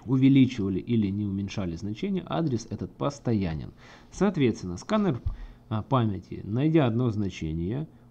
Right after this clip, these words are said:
он у себя хранит в кэше, да, вот это сто шестьдесят. И далее, а, когда мы меняем сто шестьдесят там на двести, к примеру, а, фильтруем, то сканер памяти уже фильтрует по той табличке, м,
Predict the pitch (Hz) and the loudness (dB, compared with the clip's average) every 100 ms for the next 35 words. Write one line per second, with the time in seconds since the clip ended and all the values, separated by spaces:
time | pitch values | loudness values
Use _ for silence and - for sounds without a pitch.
0 | - 202 170 - 123 127 - 110 104 80 | -2 2 2 2 0 0 -2 -4 -4 -4
1 | - - - 110 - 92 85 131 120 110 | -10 -20 -10 -8 -6 -6 -2 -2 -2 -6
2 | 107 - 113 113 104 101 104 98 85 80 | -6 -6 -4 -2 -4 -4 -6 -8 -10 -12
3 | - - - - - - - - - 185 | -16 -20 -20 -20 -20 -20 -20 -20 -2 2
4 | 135 120 127 139 190 254 143 90 - - | 2 2 2 4 4 2 -2 -4 -12 -8
5 | 120 113 107 135 135 117 123 139 131 98 | -2 -2 0 2 2 4 4 4 4 2
6 | 76 - - - 120 - 117 113 95 76 | -4 -10 -12 -4 -2 0 -2 -2 -4 -6
7 | 85 101 165 214 180 175 135 - 123 123 | -4 0 4 4 4 2 -6 -2 0 2
8 | 113 101 - - - - - 123 120 113 | 2 -2 -6 -18 -18 -12 -2 -2 0 0
9 | 95 92 95 135 117 - - - - - | 0 -2 0 0 0 -4 -20 -20 -20 -20
10 | - - - - 139 113 120 208 247 233 | -20 -20 -8 0 2 2 0 0 0 0
11 | 339 135 120 117 - 110 107 135 170 233 | 0 2 2 2 2 0 0 2 4 4
12 | 285 302 - 131 131 131 123 123 117 117 | 2 -2 -4 2 4 4 4 4 4 2
13 | 135 220 - - 285 311 320 - - - | 2 2 -2 0 2 2 0 -14 -16 -10
14 | 135 - - - 107 | -8 -8 -10 -10 -10